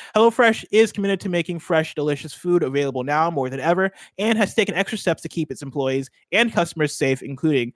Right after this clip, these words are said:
contactless delivery, tamper-proof packaging, and team member wellness checks. Go to hellofresh dot com slash games eighty and use code games eighty to get a dollar, to get, um, to get a total of eighty dollars off your first month, including free shipping on your first box.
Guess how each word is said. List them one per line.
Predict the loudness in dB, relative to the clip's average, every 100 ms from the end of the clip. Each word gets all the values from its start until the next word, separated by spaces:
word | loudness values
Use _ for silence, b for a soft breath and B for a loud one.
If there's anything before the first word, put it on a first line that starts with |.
| _
contactless | 2 2 2 0 -2 -4
delivery, | -2 0 -2 -6 b b
tamper-proof | -4 0 0 2 0 2
packaging, | 0 0 -4 -8 -10 b
and | -4 -2 -2 -4
team | -2 0
member | 2 2 4
wellness | 4 2 0
checks. | -8 -10 -12 -20 _ _ _
Go | 2
to |
hellofresh | 4 4 4 4 2 2
dot | 2 2
com | 2 2
slash | 0 0 0 -2
games | -4 -4 -2
eighty | -2 -2
and | -4
use | -4 -2
code | 0 0 0
games | -4 -4 -4
eighty | -4 -6 -8 _
to | -4
get | -2
a |
dollar, | 2 4 4 0 _
to | 0
get, | 2 2
um, | 2 2 2 -4 -14 -18 -6 2
to |
get | 4
a | 4
total | 6 6 6
of | 2
eighty | 0 2
dollars | 4 2 2 -2 2
off | 2 2 -6
your | -4
first | -2 -4 -4
month, | -8 -10 _ B B
including | 0 2 2
free | 0 2
shipping | 4 2 2
on | 0
your | 0
first | 0 -2 0
box. | 0 0 -6